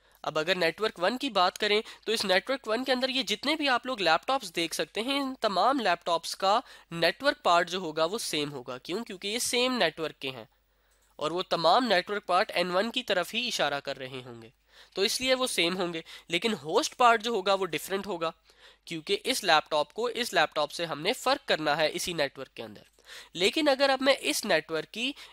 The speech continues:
इस नेटवर्क की किसी कंप्यूटर के साथ बात करूं, यानी एक मेरे पास ये लैपटॉप है, इसका एक आईपी एड्रेस होगा और एक मेरे पास ये लैपटॉप है, इसका एक आईपी एड्रेस होगा, तो इन दोनों लैपटॉप्स के आईपी एड्रेस का जो नेटवर्क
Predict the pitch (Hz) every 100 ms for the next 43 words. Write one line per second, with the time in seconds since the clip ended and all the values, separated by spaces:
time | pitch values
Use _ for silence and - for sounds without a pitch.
0 | _ - 285 208 170 180 302 320 - -
1 | 269 - 247 - 262 - 202 202 185 220
2 | 226 226 185 180 156 135 - 127 113 -
3 | _ - - - 151 175 190 208 247 233
4 | 226 226 226 226 175 190 202 - 240 240
5 | 277 330 _ - - 247 240 240 233 226
6 | 254 233 240 240 247 240 302 185 202 247
7 | 214 196 226 233 214 262 226 151 143 127
8 | - - 202 - 226 196 151 - 135 131
9 | 131 - - - _ - - - - 170
10 | 165 220 320 302 240 240 240 - 262 -
11 | 185 247 233 214 226 233 220 180 151 170
12 | 277